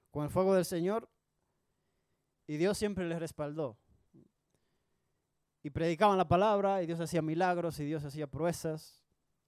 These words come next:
porque había un fuego que ardía en sus vidas, que los hacía mover,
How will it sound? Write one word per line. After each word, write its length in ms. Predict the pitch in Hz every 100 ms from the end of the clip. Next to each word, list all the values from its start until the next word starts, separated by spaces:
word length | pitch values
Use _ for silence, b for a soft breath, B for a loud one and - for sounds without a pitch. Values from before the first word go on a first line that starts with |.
| _ _ _ _
porque 200 | - 127
había 140 | 147 175
un 80 | 165
fuego 240 | 180 170
que 120 | 165
ardía 180 | 156 160
en 60 | 156
sus 180 | 151
vidas, 580 | 143 156 117 107 - - -
que 80 | 127
los 120 | 120
hacía 280 | 131 160 156
mover, 360 | 139 151 135